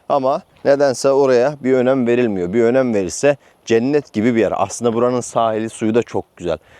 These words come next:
Drone görüntülerini de izleyeceksiniz. Bakın o kadar, e, yerde drone kaldırdık, videosunu çektik. Böyle bir sahil görmediniz. Muhteşem bir sahil. Köşe burası arkadaşlar. Bizden sonra herhangi bir arsa yok dediğim gibi. Yan tarafımız site. Şöyle bir başa kadar da göster.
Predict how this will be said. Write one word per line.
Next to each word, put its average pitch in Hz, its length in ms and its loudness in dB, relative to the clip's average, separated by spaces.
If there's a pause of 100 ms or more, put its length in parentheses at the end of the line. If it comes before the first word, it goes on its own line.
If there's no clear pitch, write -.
(140)
Drone 101 200 0
görüntülerini 117 520 0
de 113 40 -2
izleyeceksiniz. 113 540 -2
Bakın 107 200 0
o 113 80 0
kadar, 120 340 0 (360)
e, 101 100 0
yerde 113 460 2
drone 117 280 0 (260)
kaldırdık, 117 540 -2
videosunu 117 420 -2
çektik. - 460 -10 (220)
Böyle 127 220 4
bir 113 60 -8
sahil 139 300 0
görmediniz. 113 680 -2 (180)
Muhteşem 131 500 -2
bir 113 60 -8
sahil. 127 280 2 (880)
Köşe 156 400 0 (300)
burası 131 340 0
arkadaşlar. 98 560 0
Bizden 139 300 2
sonra 127 300 0
herhangi 139 420 -2
bir 113 200 -2
arsa 127 380 0
yok 131 180 2 (120)
dediğim 92 300 0
gibi. 123 160 -2
Yan 139 220 0
tarafımız 92 460 -2
site. 143 420 -2 (240)
Şöyle 160 300 0
bir 156 100 2 (240)
başa 160 240 2
kadar 139 360 0
da 143 60 2
göster. 147 440 0